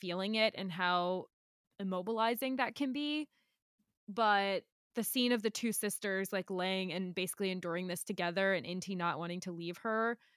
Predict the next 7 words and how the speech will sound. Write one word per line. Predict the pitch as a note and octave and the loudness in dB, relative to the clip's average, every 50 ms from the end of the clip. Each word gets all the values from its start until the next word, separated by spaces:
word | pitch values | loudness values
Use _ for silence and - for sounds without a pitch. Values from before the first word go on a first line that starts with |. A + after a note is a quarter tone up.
| _ _ | _ _
I | - G3 F3+ | -4 -4 -2
thought | - F3+ F3 E3+ B2 | 0 0 0 0 0
was | A2 C#3+ F3+ F3 E3+ - - - - _ _ _ _ _ _ _ _ _ _ _ _ | -2 -4 -4 -4 -4 -4 -6 -6 -8 _ _ _ _ _ _ _ _ _ _ _ _
so | - - - A#3+ A#3 A#3 | -12 -6 -2 2 4 4
excruciating, | A#3+ - G#3+ - - - - G#3 G3 - - G3 F#3 F#3 F3+ F3+ F3+ F3+ F3+ F3+ F3+ - _ _ _ _ | 4 2 0 -2 -8 -8 -6 -6 -6 -4 -4 -2 -2 0 0 0 0 0 0 -2 -6 -10 _ _ _ _
so | - - - - A#3+ A#3+ A#3+ | -8 -6 0 2 4 4 4
painful, | A#3 - A3 A#3+ G#3 G#3 G3+ F#3 - G#3 G3+ F#3+ F#3+ F#3+ F#3 F#3 F#3+ - | 4 2 -2 -2 -2 -2 -2 -4 -2 -2 0 2 2 2 2 2 0 -2